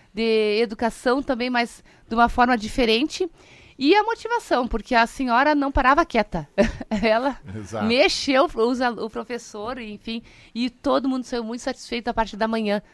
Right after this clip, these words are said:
Speaker 1: Aí depois tivemos um almoço no, no salão paroquial e à tarde foi a parte internacional do professor.
Speaker 2: Uhum.
Speaker 1: Que aí ele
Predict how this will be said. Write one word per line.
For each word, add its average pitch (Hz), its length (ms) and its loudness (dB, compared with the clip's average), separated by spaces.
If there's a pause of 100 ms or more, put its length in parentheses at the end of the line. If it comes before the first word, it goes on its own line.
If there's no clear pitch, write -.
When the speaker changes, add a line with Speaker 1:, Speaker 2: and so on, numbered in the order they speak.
(120)
Speaker 1:
Aí 208 120 -2
depois 226 220 -6
tivemos 220 320 -8
um 240 100 -8
almoço 254 580 -8 (480)
no, 214 300 0
no 214 120 -4
salão 254 460 0
paroquial 254 500 -2 (380)
e 302 100 2
à 381 120 2
tarde 277 360 4
foi 277 760 -2
a 233 320 2
parte 233 800 0 (180)
internacional 226 720 -2
do 202 80 -6
professor. 214 480 -8 (420)
Speaker 2:
Uhum. 78 140 -18 (180)
Speaker 1:
Que 214 120 -6
aí 190 140 0
ele 226 400 -4